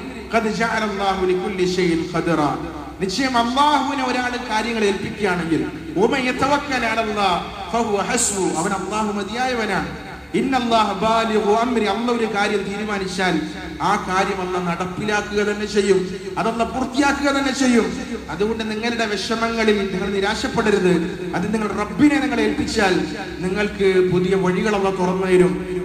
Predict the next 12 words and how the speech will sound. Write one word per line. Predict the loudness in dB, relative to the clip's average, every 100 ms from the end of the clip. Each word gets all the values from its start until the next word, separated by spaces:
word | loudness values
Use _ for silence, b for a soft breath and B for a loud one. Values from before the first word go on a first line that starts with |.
| 0
"ഖദ് | 2
ജഅല | 2 0 2 2
അല്ലാഹു | 2 2 4 4
ലികുല്ലി | 2 0 -2 -2 -4
ഷൈഇൻ | -2 -2 -2 -4 0
ഖദറ", | 0 2 2 2 0 -8 -10 -12 -8
എല്ലാത്തിനും | -2 0 2 2 0 -4 -2
അല്ലാഹുവിന്റെ | -2 0 0 0
അടുക്കൽ | -2 2 6
ഒരു | 6 6
നിശ്ചയിക്കപ്പെട്ട | 2 0 -2 -2 -4 -2
അളവുണ്ട്, | 0 2 0 0 0 0 -2